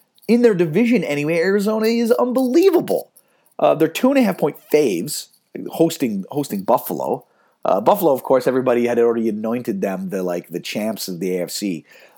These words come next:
um, before they're coming in there. Uh, they're, they're playing really well, but they're definitely not where the expectations is. Th-, th-, them being, uh, two and a half point underdogs too is, is a bit.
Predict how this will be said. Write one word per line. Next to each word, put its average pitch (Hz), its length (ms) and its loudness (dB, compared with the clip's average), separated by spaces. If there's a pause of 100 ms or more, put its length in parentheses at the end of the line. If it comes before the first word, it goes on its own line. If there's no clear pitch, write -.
um, 80 500 -8 (420)
before 110 280 -2
they're 101 100 0
coming 95 260 -4
in 107 120 0
there. 73 300 -8 (220)
Uh, 82 560 -2
they're, 123 220 2
they're 95 140 -2
playing 90 440 -6 (600)
really 139 240 2
well, 90 460 -4 (280)
but 107 140 -6
they're 107 80 0
definitely 131 800 0 (760)
not 135 440 -2
where 127 320 2
the 127 100 2
expectations 120 800 -2
is. 107 160 0
Th-, 143 160 -4
th-, 135 140 -2
them 180 260 2
being, 127 380 -2 (100)
uh, 104 80 -8 (200)
two - 120 -6
and 131 80 0
a - 20 2
half 117 120 -2
point 110 180 -4
underdogs 85 420 -4
too 98 200 -4
is, 78 240 -12
is 95 120 -10
a 76 80 -10
bit. - 380 -4